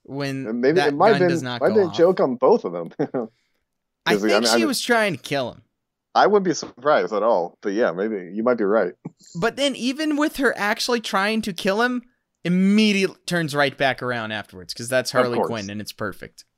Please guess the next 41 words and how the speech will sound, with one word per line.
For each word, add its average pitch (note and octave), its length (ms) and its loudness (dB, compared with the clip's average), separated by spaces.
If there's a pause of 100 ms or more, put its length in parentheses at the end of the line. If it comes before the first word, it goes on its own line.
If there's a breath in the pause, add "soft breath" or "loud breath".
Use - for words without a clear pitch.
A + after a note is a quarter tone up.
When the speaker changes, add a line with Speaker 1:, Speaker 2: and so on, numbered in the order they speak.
(160)
Speaker 2:
And C3 100 4
of C3 60 2
course, C#3+ 240 6
he C3 160 6
enjoys A#2 340 4
it G2 120 -6
too. G2 260 0
<laughs> - 40 -4
He D#3 120 6
just A#2+ 160 2
Speaker 1:
Right, E3 140 6 (100)
Speaker 2:
finds G#2 40 -6
it F#2+ 100 -6
funny. - 80 0
Speaker 1:
right. C#3+ 300 2 (280)
Yep, D#3 260 0
Speaker 2:
It's A#2+ 140 2
so C3 140 4
Speaker 1:
yep. - 120 0
Speaker 2:
perfect. F2+ 480 -4
<laughs> - 60 -12
Speaker 1:
It D3+ 160 0
is. A#2+ 400 -6
It C#3 120 -8
is C3 160 -6
so A#2 220 -8
perfect. G2 600 -16 (140)
Um, A2 480 -10 (1040)
yeah, G#2+ 200 -12
that's - 160 -16
great. F#2+ 260 -14
Uh, F#3+ 300 2
so F#3 240 0
some F3 180 -8
trivia A3 320 -2
with F3+ 120 -6
this D3+ 180 -4
episode. C#3+ 500 -2 (720)
Um, D3 680 -2 (640)
let's B2+ 220 -10
see. A2 760 -6